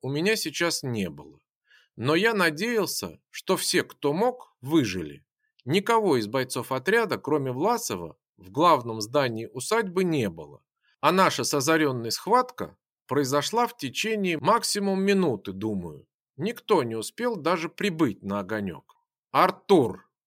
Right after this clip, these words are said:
В голосе Анастасии зазвенела сталь, и она пожелала посмотреть мне в глаза.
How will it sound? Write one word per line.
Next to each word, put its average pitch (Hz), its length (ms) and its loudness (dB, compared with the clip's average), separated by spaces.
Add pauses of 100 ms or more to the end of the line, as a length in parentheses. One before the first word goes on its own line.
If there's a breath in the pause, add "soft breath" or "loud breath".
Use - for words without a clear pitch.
(200)
В 98 140 -12
голосе 139 420 2
Анастасии 127 720 -2
зазвенела 131 640 -2
сталь, 87 480 -4 (600 soft breath)
и 127 80 0
она 190 300 2
пожелала 156 520 2
посмотреть 143 720 -4
мне 139 180 -4
в 127 80 -10
глаза. 123 500 -4